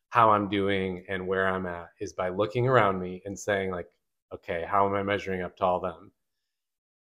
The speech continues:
And I think that can be a disaster when it comes to balance, because literally different personality types have different capacities for, like, what they can take on.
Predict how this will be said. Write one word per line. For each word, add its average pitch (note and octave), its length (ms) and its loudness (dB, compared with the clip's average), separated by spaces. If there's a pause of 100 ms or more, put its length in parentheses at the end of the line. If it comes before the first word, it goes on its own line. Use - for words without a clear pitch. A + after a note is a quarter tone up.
(160)
And B2 100 4
I B2 80 8
think D#3+ 440 4 (120)
that A#2+ 260 4
can B2+ 120 -2
be A#2 100 2
a A2 40 0
disaster G2+ 540 2
when F#2 120 -4
it F2+ 100 -14
comes F#2+ 280 -8
to - 140 -14
balance, F2 720 -8
because F#2 640 -4 (920)
literally C#3+ 480 2
different B2 320 0
personality G#2+ 600 2
types G2 300 -4
have G2+ 340 -2
different G2+ 380 -6
capacities F2+ 720 -4
for, F#2+ 140 -10
like, F2 200 -6
what F#2+ 280 -4
they F#2 100 -8
can F2 180 -14
take - 280 -12
on. F2 360 -10